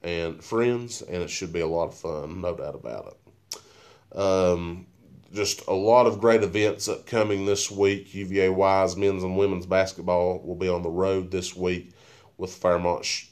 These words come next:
uh, against ga-, uh, games against Fairmont State and Shepherd. And, uh, it's gonna be a big-time weekend for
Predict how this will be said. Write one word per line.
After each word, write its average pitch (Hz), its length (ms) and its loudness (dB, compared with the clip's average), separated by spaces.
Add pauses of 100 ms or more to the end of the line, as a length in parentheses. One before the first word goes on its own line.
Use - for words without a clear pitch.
uh, 87 400 -2
against - 480 -4
ga-, 98 220 2
uh, 87 160 -2
games 98 520 2
against 92 400 -4
Fairmont 95 440 0
State 98 360 0
and 85 140 -12
Shepherd. 123 520 0 (580)
And, 85 420 -2
uh, 85 220 2
it's 78 120 -6
gonna - 200 -4
be 85 380 -2
a 80 260 -4
big-time 92 640 -2
weekend 90 520 -4
for 85 540 -2